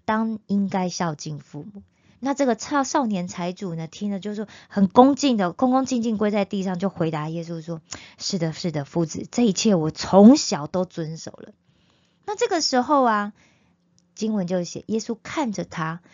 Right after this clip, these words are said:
就爱他。其实我觉得啊，这里哦，不只是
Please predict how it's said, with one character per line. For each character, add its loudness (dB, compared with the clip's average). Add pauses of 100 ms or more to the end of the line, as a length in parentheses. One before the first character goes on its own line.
(200)
就 2
爱 -4
他。 -12 (440)
其 2
实 4
我 8
觉 4
得 6
啊， 6
这 2
里 4
哦， 4
不 -2
只 -2
是 0